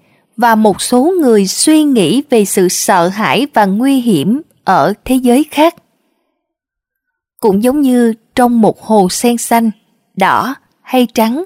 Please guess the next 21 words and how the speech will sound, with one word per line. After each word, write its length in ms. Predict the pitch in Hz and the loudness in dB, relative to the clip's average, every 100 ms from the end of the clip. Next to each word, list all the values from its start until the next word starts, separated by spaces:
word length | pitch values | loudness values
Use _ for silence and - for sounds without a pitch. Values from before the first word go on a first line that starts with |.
| - _ _ _ _ _ _ _ - | -12 _ _ _ _ _ _ _ -2
một 260 | 220 226 - | 2 2 0
vài 320 | 226 214 202 | 0 0 -2
hoa 200 | - 269 | -2 -2
sen 280 | - 269 262 | 0 -2 -2
xanh 340 | - 262 262 | -2 -2 -2
ra 300 | 240 240 240 - _ 202 | 0 0 0 -4 _ -8
và 340 | 175 208 185 | -2 2 2
lớn 300 | 175 196 233 | 2 2 0
lên 380 | 339 254 233 214 - _ - | 2 2 2 0 -6 _ -2
dưới 220 | 208 269 | 0 2
nước, 320 | 294 359 - _ _ _ _ _ | 2 2 0 _ _ _ _ _
phát 280 | - 381 - | -4 -4 -2
triển 320 | - 262 208 | 0 0 2
dưới 120 | 277 302 | 2 4
nước, 300 | 302 381 - _ _ _ _ | 4 2 -2 _ _ _ _
không 440 | - 330 320 311 | -4 0 0 2
vươn 320 | 294 294 277 | 2 2 2
lên 220 | 277 269 254 | 2 2 0
khỏi 380 | - 175 165 | -2 -2 0
mặt 260 | 247 233 - | 0 -2 0
nước. 300 | 226 320 | 2 2